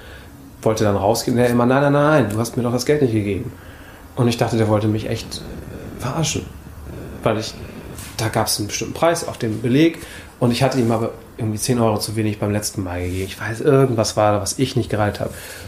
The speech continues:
Und es hat mich so aufgeregt, dass er immer wieder, ähm, immer wieder gesagt hat, "Das stimmt nicht und das kann so nicht sein und, äh, du, du musst mir jetzt das Geld geben", dass ich, dass ich irgendwann echt da halt ausgetickt bin und dachte, "Was, was,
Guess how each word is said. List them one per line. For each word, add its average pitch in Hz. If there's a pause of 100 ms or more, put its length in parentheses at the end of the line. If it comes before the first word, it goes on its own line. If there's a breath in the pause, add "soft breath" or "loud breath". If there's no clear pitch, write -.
(200 loud breath)
Und 107
es 104
hat -
mich 101
so 135
aufgeregt, 135
dass -
er -
immer 135
wieder, 117 (800)
ähm, 104 (420)
immer 143
wieder 127
gesagt 117
hat, - (180)
"Das -
stimmt 139
nicht 113
und 101 (460 loud breath)
das -
kann 120
so 113
nicht 107
sein 120
und, 104
äh, 104
du, 104
du 110
musst 113
mir 110
jetzt 101
das 98
Geld 139
geben", 92 (1200)
dass 104
ich, -
dass -
ich -
irgendwann 117
echt 101
da 98
halt 95
ausgetickt -
bin 101
und 98
dachte, 95
"Was, 95
was, -